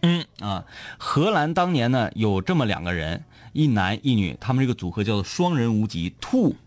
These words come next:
Speaker 2: Unlimited。
Speaker 1: 嗯。
Speaker 2: 啊，那我英文不太好啊，
Speaker 1: 嗯，嗯。
Speaker 2: 大概是这个意思。呃，荷兰，我们三，三样东西啊。
Speaker 1: 嗯。
Speaker 2: 哎，得是四样，有两样是在广播里不能说的，
Speaker 1: 不让说的，
Speaker 2: 啊。
Speaker 1: 哎。
Speaker 2: 另外两样，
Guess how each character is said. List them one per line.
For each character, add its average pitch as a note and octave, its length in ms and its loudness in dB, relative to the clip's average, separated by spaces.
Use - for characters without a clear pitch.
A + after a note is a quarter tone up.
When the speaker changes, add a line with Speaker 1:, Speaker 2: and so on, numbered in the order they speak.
Speaker 2:
Unlimited。 A#2 1300 -2
Speaker 1:
嗯。 F3+ 200 2
Speaker 2:
啊， A#2 160 -4
那 C#3+ 100 0
我 D#3 100 2
英 A#2+ 140 2
文 C3+ 140 2
不 A#2 60 2
太 C#3 140 2
好 G#2 100 0
啊， F2 240 -2
Speaker 1:
嗯， D3+ 120 2
嗯。 - 0 -
Speaker 2:
大 C#3 100 -2
概 C#3+ 140 0
是 G#2+ 120 -2
这 G2 100 0
个 F#2 60 -2
意 F#2 140 -2
思。 - 160 -14
呃， A#2 480 2
荷 B2+ 500 0
兰， G#2 320 -2
我 A#2 100 0
们 C3 180 2
三， - 440 -2
三 F3+ 180 0
样 E3 160 2
东 G2 160 -2
西 F#2+ 80 -2
啊。 E2 160 0
Speaker 1:
嗯。 F3 160 2
Speaker 2:
哎， G#2+ 140 0
得 G2 140 -4
是 C#3 140 -2
四 F3 200 -2
样， G2 120 -2
有 C3+ 120 2
两 G2+ 200 0
样 C3+ 260 0
是 B2 160 -4
在 C3+ 100 0
广 G2 200 0
播 B2+ 100 2
里 G2+ 80 0
不 A2+ 80 0
能 A#2 80 4
说 E3 80 4
的， - 0 -
Speaker 1:
不 F3+ 100 0
让 - 60 -2
说 B2+ 220 0
的， A#2+ 100 0
Speaker 2:
啊。 G2 160 -4
Speaker 1:
哎。 A#2 240 0
Speaker 2:
另 G3 120 2
外 G3+ 80 4
两 G#2+ 140 0
样， G2+ 100 -4